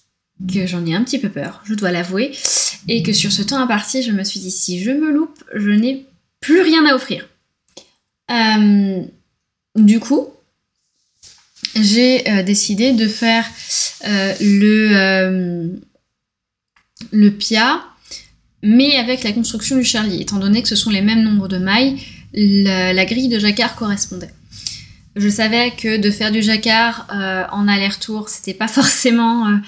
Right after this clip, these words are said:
très académique. Euh, ceci dit, cela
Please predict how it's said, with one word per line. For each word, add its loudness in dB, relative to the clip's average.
très 2
académique. 0
Euh, -2
ceci 0
dit, -2
cela 0